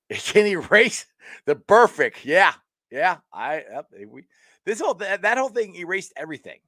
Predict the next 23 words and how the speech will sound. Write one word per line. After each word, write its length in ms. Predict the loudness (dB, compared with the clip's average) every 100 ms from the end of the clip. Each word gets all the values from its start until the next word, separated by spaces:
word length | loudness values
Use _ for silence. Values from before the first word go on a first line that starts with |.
| _ _
you 100 | -16
know, 120 | -12
erased 480 | -10 -8 -8 -8 -14 _ _ _
everything. 420 | -8 -8 -12 -20 _
It's, 320 | -16 -14 -16 _ _ _ _ _ _ _ _ -8
and 120 | -4
I 60 | -4
kept 200 | -6 -8
saying 200 | -10 -8
this 300 | -8 -10 -16 _ _ _ _ _ -10
Saturday, 360 | -6 -4 -6
I 60 | -12
kept 260 | -16 -16
screaming 460 | -20 -14 -8 -8 -10
it, 80 | -18 _ _ _ _ _ _ _ _ _ _
"Thirty-one 680 | 2 2 0 -2 0 0 -4
years 520 | -8 -4 -2 -4 -8 _ -6
in 380 | -4 -4 -6 -14 -20 _
today." 800 | -12 -12 _ 6 6 6 0 -10
And 140 | -16 -16
it 120 | -18 _ -4
did. 420 | -2 -4 -10 _ _ _ _ _ _ _ _ _ _
Now, 300 | -12 -12